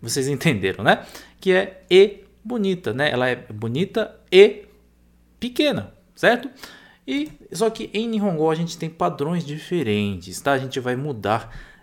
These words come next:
ele vai se formar através de uma flexão. Como assim, sensei? Vamos ver aqui, tá bom?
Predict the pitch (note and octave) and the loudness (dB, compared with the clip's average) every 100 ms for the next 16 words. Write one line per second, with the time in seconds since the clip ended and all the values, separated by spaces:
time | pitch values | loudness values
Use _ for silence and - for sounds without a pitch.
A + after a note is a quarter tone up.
0 | _ - A#2+ C3 C#3 - D3 B2 A#2+ B2+ | _ -8 -4 -2 -2 -4 -4 -4 -4 -6
1 | A#2 G#2+ C#3 B2 A#2+ B2+ D#3+ E3+ - - | -6 -6 -6 -6 -6 -4 -4 -6 -16 -20
2 | - - F3 F#3+ G3 G3 - - G2 E2+ | -20 -10 -2 0 2 0 -4 -8 -8 -10
3 | - _ _ _ _ _ - F3 D#3+ D#3 | -16 _ _ _ _ _ -6 -4 -4 -6
4 | F#3 G#2+ - A2 E3 G#2+ - - - F#3 | -12 -14 -10 -4 -2 -2 -6 -12 -6 -4
5 | E3+ A2+ A#2 A2 - - D3 - - - | -4 -4 -6 -8 -8 0 0 -2 -18 -20
6 | - A#2+ G3+ | -12 -2 -2